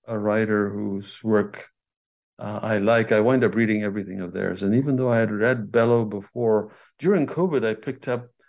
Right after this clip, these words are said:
The Adventures of Augie March, and I was just so blown away. So I think your taste, just like your interpretation of the past, is very much dependent on how old you are and, you know, when you're looking back. And so of late, uh,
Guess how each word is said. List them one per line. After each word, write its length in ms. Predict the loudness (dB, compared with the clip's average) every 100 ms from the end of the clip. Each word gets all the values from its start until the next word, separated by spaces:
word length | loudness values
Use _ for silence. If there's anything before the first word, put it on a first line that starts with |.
| _
The 80 | -2
Adventures 480 | 0 0 -2 -2 -4
of 80 | 0
Augie 300 | 0 0 0
March, 340 | 0 -2 -4
and 120 | -4
I 100 | -4
was 220 | -6 -8
just 180 | -10 -10
so 160 | -6 -6
blown 240 | -4 -4
away. 300 | -4 -4 -4
So 340 | -2 -2 -2 -4 _ _ _ _ _ -12
I 80 | -6
think 260 | -4 0
your 160 | 2 2
taste, 800 | 0 -8 -6 -4 -4 -4 -8 -12 _ _ _ _ _ _
just 180 | -10 -4
like 160 | -2 0
your 100 | 2
interpretation 640 | 4 2 0 0 -2 0
of 80 | -2
the 80 | -2
past, 440 | -2 -2 -2 -4
is 100 | -10
very 220 | -8 -4 -2
much 320 | -2 -4 -10
dependent 440 | -6 0 2 2
on 300 | 2 0 -4 _ _ _ _
how 80 | 0
old 260 | 4 4 2
you 140 | 2
are 240 | 4 4 2
and, 200 | -2 -6
you 80 | -6
know, 140 | -4
when 180 | -2 0
you're 160 | 2
looking 340 | 0 -2 -4 -10
back. 300 | -10 -10 -8
And 120 | -6
so 360 | -2 0 -2 -8 _ _ _ _ _ _ _ -2
of 200 | 0 2
late, 320 | 2 2 4
uh, 260 | 4 4